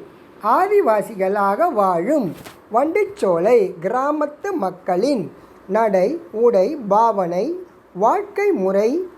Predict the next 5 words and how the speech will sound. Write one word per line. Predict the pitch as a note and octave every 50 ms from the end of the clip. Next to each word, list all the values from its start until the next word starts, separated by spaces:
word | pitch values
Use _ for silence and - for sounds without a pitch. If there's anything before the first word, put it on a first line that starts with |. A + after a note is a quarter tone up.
| - - - - G#3
எல்லாமே | A#3 C4+ D4+ F4 F#4 E4+ B3+ A3 F3+ D#3+ F3 G3+ G#3+ A3 A3 A3+ A#3+ A#3 -
அந்த | A3+ B3+ D4+ D4+ D#4 C#4
நாகரீக | A#3 A3 A3+ C#4+ E4+ F4 E4+ D#4 D4 C#4+ C#4 C4+ F4 F#4+
மங்கைக்கு | D#4 A3+ G#3+ G#3 G#3 G#3 G3+ G3+ G3+ - A3 G#3+ G#3+ A3 A3+ A#3 A#3 - - - - - -
சுத்தமாக | - F4 F#4 F#4 F4+ - F#4 F4+ E4+ C#4+ A#3+ - G3 F#3 F3 A#3+